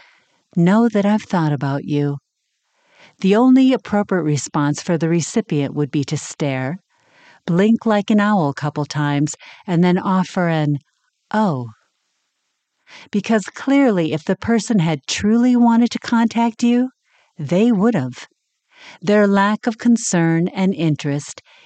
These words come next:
is as apparent as their lack of commitment and ability to pick up the phone. If this was the kick in the pants or nudge you needed to check up on someone, I'm glad.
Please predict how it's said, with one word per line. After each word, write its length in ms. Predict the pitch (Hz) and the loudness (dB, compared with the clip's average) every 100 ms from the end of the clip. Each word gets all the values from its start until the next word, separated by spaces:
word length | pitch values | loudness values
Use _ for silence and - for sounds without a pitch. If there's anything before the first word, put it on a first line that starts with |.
| - | -6
is 220 | 175 143 | -4 0
as 200 | 151 147 | -2 -2
apparent 680 | 143 - 180 190 214 220 - | -6 -4 -2 0 0 -4 -4
as 240 | 151 131 - | -6 -6 -4
their 200 | 151 139 | -4 -4
lack 380 | 135 160 170 175 | -2 -2 -4 -6
of 180 | 151 - | -8 -8
commitment 840 | 156 139 147 185 214 233 - - _ _ _ | -4 0 0 -2 0 0 -2 -12 _ _ _
and 240 | 156 143 | -2 -2
ability 760 | 135 - 156 170 196 208 208 214 | -2 -2 -2 0 -2 -2 -4 -6
to 180 | - | -10
pick 240 | - 151 165 | -8 -8 -8
up 160 | 165 | -8
the 80 | - | -12
phone. 480 | - 143 131 123 123 - _ _ _ _ _ _ _ _ _ _ - _ | -8 -6 -4 -6 -10 -16 _ _ _ _ _ _ _ _ _ _ -20 _
If 180 | 175 165 - - | -4 -4 -6 -2
this 260 | 240 - | -2 0
was 140 | 277 247 | -4 -2
the 120 | 214 | -4
kick 280 | - 208 226 | -4 -4 0
in 80 | 208 | 0
the 100 | 202 | -2
pants 720 | - 160 147 165 - - _ _ _ | -4 -2 -2 -2 -6 -18 _ _ _
or 180 | 180 185 | -2 0
nudge 580 | 160 147 143 165 - - _ | 0 0 -2 -6 -10 -12 _
you 300 | 147 165 202 | -4 0 2
needed 320 | 180 180 196 | 0 0 -4
to 100 | 156 | -6
check 360 | 143 170 156 190 | -6 -6 -6 -6
up 140 | 185 | -4
on 200 | 208 214 | -2 -2
someone, 480 | - 214 214 214 226 - _ - _ | -2 -2 0 0 -2 -6 _ -20 _
I'm 260 | 175 208 196 | 0 0 0
glad. 580 | 190 196 214 160 - | 0 0 0 -2 -6